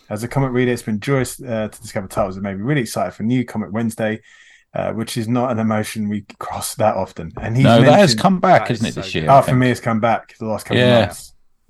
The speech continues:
Speaker 2: G-, and
Speaker 1: I
Speaker 2: Zach's a
Speaker 1: agree
Speaker 2: good,
Speaker 1: with him.
Speaker 2: good lad. I like Zach
Speaker 1: Yeah.
Speaker 2: a lot. And
Speaker 1: Yeah, yes,
Speaker 2: he's
Speaker 1: yes.
Speaker 2: another one, I know we gave a shout out earlier in the year, but his artwork is fucking leaps and
Speaker 1: Oh,
Speaker 2: bounds. Not
Speaker 1: yeah,
Speaker 2: that it was
Speaker 1: God,
Speaker 2: ever
Speaker 1: yeah.
Speaker 2: bad, but it's, he's
Speaker 1: No.
Speaker 2: cracking on now, isn't he? Yeah.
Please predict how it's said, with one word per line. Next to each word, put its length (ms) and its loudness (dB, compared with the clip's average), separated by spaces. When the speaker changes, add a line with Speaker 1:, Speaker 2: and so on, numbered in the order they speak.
Speaker 2:
G-, 100 0
and 100 6
Speaker 1:
I 20 6
Speaker 2:
Zach's 280 8
a 20 4
Speaker 1:
agree 140 4
Speaker 2:
good, 60 8
Speaker 1:
with 100 2
him. 60 2
Speaker 2:
good 120 6
lad. 340 6
I 80 -4
like 200 6
Zach 240 2
Speaker 1:
Yeah. 20 -4
Speaker 2:
a 20 -4
lot. 300 -2
And 140 2
Speaker 1:
Yeah, 60 2
yes, 100 -4
Speaker 2:
he's 80 0
Speaker 1:
yes. 100 -2
Speaker 2:
another 180 2
one, 240 0
I 120 -2
know 100 -2
we 60 -6
gave 180 -4
a 60 -10
shout 240 -4
out 100 -6
earlier 160 -4
in 80 -4
the 60 -4
year, 100 -4
but 140 -6
his 120 -4
artwork 400 -4
is 200 -12
fucking 300 0
leaps 220 0
and 100 0
Speaker 1:
Oh, 20 2
Speaker 2:
bounds. 260 4
Not 120 4
Speaker 1:
yeah, 60 4
Speaker 2:
that 40 4
it 40 2
was 100 -2
Speaker 1:
God, 60 4
Speaker 2:
ever 100 0
Speaker 1:
yeah. 80 -2
Speaker 2:
bad, 220 4
but 180 -2
it's, 200 -8
he's 140 -4
Speaker 1:
No. 160 0
Speaker 2:
cracking 340 -4
on 120 -2
now, 120 -4
isn't 80 -4
he? 260 -6
Yeah. 280 -2